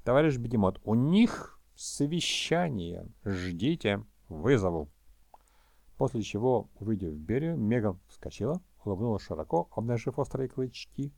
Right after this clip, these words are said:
и вежливо осведомилась: «Чай, кофе, свежей крови?» «Ох, извините, не подумала».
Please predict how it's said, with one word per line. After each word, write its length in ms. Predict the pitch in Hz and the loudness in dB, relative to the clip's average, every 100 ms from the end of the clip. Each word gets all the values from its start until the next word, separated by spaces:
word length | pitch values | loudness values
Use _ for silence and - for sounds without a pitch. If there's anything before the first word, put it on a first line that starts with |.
| _ _ - | _ _ -14
и 60 | 98 | -6
вежливо 440 | 117 147 135 135 135 | -2 0 0 -2 -2
осведомилась: 580 | - 104 92 92 95 | -8 -4 -4 -4 -8
«Чай, 300 | - - 170 - | -6 -2 -2 -4
кофе, 240 | - 117 - - | -2 -2 -2 -8
свежей 380 | - - 120 104 | -12 -4 -2 -2
крови?» 320 | - 123 160 - - - - | -2 -2 -4 -8 -16 -20 -8
«Ох, 160 | 135 - | -4 -4
извините, 440 | 113 107 120 - | -4 -4 -8 -8
не 200 | 123 117 | -8 -8
подумала». 580 | - 110 92 85 87 | -6 -8 -8 -10 -10